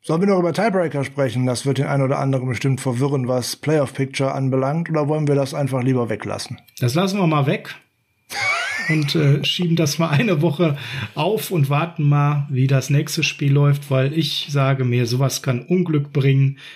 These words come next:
Speaker 2: Jetzt geht's erstmal daran, die Texans ernst zu nehmen, ernster als der Gegner der Texans vom letzten Wochenende und die zu schlagen. Wenn wir unsere Hausaufgaben nicht machen, brauchen wir uns auch nicht über Tiebreaker unterhalten.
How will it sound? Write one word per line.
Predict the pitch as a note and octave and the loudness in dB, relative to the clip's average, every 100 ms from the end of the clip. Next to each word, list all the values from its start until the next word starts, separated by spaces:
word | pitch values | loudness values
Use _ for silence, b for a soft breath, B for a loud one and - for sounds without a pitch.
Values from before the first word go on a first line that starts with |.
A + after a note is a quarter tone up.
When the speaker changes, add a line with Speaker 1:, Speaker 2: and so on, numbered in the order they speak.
| B | B
Speaker 2:
Jetzt | - C3 C3+ | -4 -2 0
geht's | C#3+ C#3 | 0 0
erstmal | C3+ A#2+ C#3+ A#2+ A2+ - | 0 0 2 0 -2 -6
daran, | C#3 A#2 A#2+ A#2 A#2 | -4 0 0 0 0
die | A#2+ | -2
Texans | F3 - - C#3 | -2 -2 0 -2
ernst | - F3+ A3+ - - | -2 -4 -4 -4 0
zu | G3 | 2
nehmen, | F3+ F3 | 2 2
ernster | F3 F3+ G#3 - E3 | 0 -2 -2 -2 -2
als | D3 D3+ | 0 -2
der | - C3+ | 0 0
Gegner | C3 C#3+ D#3 C#3 C#3+ B B | 2 0 2 2 0 B B
der | A#2+ | -4
Texans | C#3+ C#3+ - B2+ | -2 -2 -2 -4
vom | - A#2+ | 0 0
letzten | G#3 - - F3 | 0 -4 -2 0
Wochenende | F3 F#3 E3+ D#3+ E3 E3 B B - | 2 2 2 4 2 0 B B -2
und | C3+ D#3 | 0 0
die | |
zu | E3 F3+ | -2 -2
schlagen. | C#3 - C#3+ C#3+ C#3+ | -2 0 2 4 4
Wenn | B2 | 4
wir | B2 | 2
unsere | D3 C#3+ C3+ | 2 4 4
Hausaufgaben | C#3 C#3+ C#3+ C3 C3 | 4 2 0 0 0
nicht | A#2 | 0
machen, | C3 A#2+ C#3 - B B - | -4 0 -2 -2 B B -10
brauchen | B2+ B2 | 0 4
wir | C#3+ | 4
uns | C#3+ | 2
auch | A#2+ | 0
nicht | B2+ | 0
über | A2+ A#2 | 0 -2
Tiebreaker | - A2+ A2 G2 - | -2 -2 -2 -6 -6
unterhalten. | C#3 - C3+ A2 | -6 -6 -10 -14